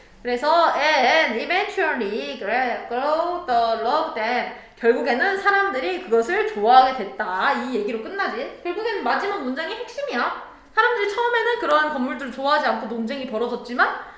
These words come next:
나중에 가서는 결국 사랑하고 지금도 랜드마크로서는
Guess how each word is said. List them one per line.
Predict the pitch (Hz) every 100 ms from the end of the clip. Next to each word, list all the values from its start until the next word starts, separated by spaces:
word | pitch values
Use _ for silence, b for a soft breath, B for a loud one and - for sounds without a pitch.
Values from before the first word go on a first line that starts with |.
| B -
나중에 | 311 466 381
가서는 | 302 302 508 - -
결국 | 381
사랑하고 | 403 508 539 494 508 523
지금도 | 302 349 330 311 247 - B B B B
랜드마크로서는 | 302 381 302 - 359 330 269